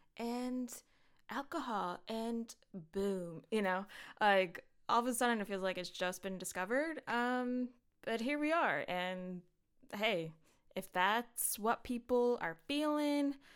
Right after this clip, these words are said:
let's do it. I think so many times too now, now that I'm outside, walking around,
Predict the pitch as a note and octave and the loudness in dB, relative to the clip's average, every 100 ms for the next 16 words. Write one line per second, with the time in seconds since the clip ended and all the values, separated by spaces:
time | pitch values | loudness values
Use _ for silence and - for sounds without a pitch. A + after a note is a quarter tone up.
0 | - - - - F3+ G#3+ A3+ A3 - - | -20 -20 -20 -12 -4 -2 -2 -4 -8 -4
1 | A3 A#3+ F3+ F3+ A#3+ G#3+ - B3 C4 C4 | 2 4 2 2 0 0 0 2 4 2
2 | G#3+ - G#3+ G#3+ - C4+ C4+ F#3+ F3 F3 | 0 -2 0 0 -2 0 2 2 0 0
3 | F#3+ G3+ F#3+ F#3 F3+ - G#3 G#3 G#3 F#3+ | 2 2 0 -2 -2 0 2 4 2 0
4 | F#3 F3+ G#3 G#3+ G#3+ G#3+ G#3 | -2 -2 -2 0 0 -2 -4